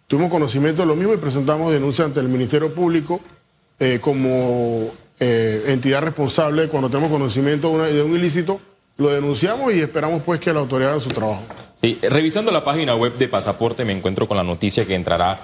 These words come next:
Speaker 2: en vigencia a partir de enero de dos mil veintitrés con relación a la eliminación del pago efectivo. Ahora, para que el trámite sea rápido y, eh,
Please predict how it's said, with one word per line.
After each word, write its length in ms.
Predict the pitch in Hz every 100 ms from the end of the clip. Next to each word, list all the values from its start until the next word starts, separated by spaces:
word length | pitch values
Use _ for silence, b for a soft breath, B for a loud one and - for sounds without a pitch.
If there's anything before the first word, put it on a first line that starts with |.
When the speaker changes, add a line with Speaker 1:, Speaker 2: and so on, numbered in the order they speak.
| B _
Speaker 2:
en 80 | 98
vigencia 400 | 92 98 92 113
a 20 |
partir 340 | 95 90 104 98
de 160 | 107 -
enero 280 | 90 87
de 100 | 104
dos 140 | 87 82
mil 140 | 90
veintitrés 680 | 95 104 90 87 104 - - _
con 100 | 95
relación 460 | 90 85 - 107 117
a 120 | 98
la 80 | 95
eliminación 540 | 90 90 87 85 113
del 320 | 120 120 104 98
pago 340 | 123 131 139
efectivo. 680 | 120 - 101 - 185 113 98
Ahora, 500 | 92 117 107 - -
para 180 | 90 90
que 60 |
el 80 | 92
trámite 400 | 92 104 117 110
sea 200 | - 104
rápido 720 | 101 139 165 185 180 185 190 - -
y, 360 | 151 180 220 -
eh, 600 | 117 104 98 90 85 85